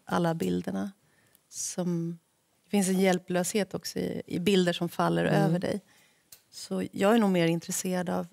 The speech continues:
Speaker 1: av människor som producerar T V-bilder och filmbilder.
Speaker 2: Mm.
Speaker 1: Än av, än av driften i oss att titta.
Speaker 2: Mm.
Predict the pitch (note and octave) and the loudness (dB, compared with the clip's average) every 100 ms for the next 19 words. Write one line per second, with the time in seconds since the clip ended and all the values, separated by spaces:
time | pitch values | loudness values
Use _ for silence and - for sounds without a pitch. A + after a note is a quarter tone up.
0 | - F#3+ F3+ F#3+ F#3+ F3+ F3+ F#3+ F#3 F3+ | -6 -6 -2 0 0 0 -4 -8 -8 -8
1 | F#3 F3+ - G3+ G3 F#3 F3+ - G3+ F3 | -8 -10 -8 -4 -2 -4 -6 0 2 2
2 | E3+ F3+ F3+ E3+ F3+ F3 F3+ - - F#3 | -2 -2 -2 -2 -6 -6 -10 -8 -4 -4
3 | F3+ F#3 F#3+ E3 D#3+ E3 G3 - _ _ | -4 -4 -2 0 0 0 -4 -12 _ _
4 | _ _ _ _ _ _ - G3+ F#3 E3+ | _ _ _ _ _ _ 2 2 4 2
5 | D#3+ - F3+ F3 E3 F3 E3 - E3+ E3+ | 0 0 2 2 2 -2 -4 -4 -2 0
6 | E3+ E3+ - F3+ - - - F#3+ _ G#3 | 0 -4 -6 -10 -12 -18 -14 -14 _ -10
7 | G#3 D#3 D3+ D3+ F3 | -4 0 0 0 -4